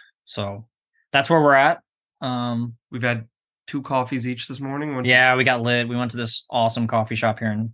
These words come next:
Speaker 2: We're not
Speaker 1: Redlands.
Speaker 2: gonna say the name of it, though, because
Speaker 1: No,
Speaker 2: they
Speaker 1: no,
Speaker 2: told
Speaker 1: no.
Speaker 2: us to keep it
Speaker 1: Yeah, they don't want
Speaker 2: a
Speaker 1: people there.
Speaker 2: secret. They don't want people there.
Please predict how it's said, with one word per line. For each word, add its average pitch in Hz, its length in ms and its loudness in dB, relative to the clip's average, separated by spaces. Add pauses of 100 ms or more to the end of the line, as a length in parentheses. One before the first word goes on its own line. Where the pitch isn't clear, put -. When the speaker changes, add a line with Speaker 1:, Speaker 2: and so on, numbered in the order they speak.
(540)
Speaker 2:
We're 135 80 4
not 156 140 4
Speaker 1:
Redlands. 175 80 2
Speaker 2:
gonna 233 140 4
say 202 160 2
the 156 80 2
name 127 240 2
of 113 120 -4
it, 113 100 -8
though, 120 140 -6
because 123 220 -2
Speaker 1:
No, 123 80 4
Speaker 2:
they - 60 2
Speaker 1:
no, 120 60 -2
Speaker 2:
told 113 220 -2
Speaker 1:
no. 165 40 2
Speaker 2:
us 165 80 -6
to 131 100 -4
keep 123 260 -6
it 127 120 0
Speaker 1:
Yeah, 131 140 4
they 131 80 4
don't 139 100 2
want 127 120 0
Speaker 2:
a - 20 -8
Speaker 1:
people 113 240 -4
there. 107 140 -2
Speaker 2:
secret. 117 160 -4
They 131 80 0
don't 127 140 2
want 120 140 -2
people - 240 -14
there. 110 220 -8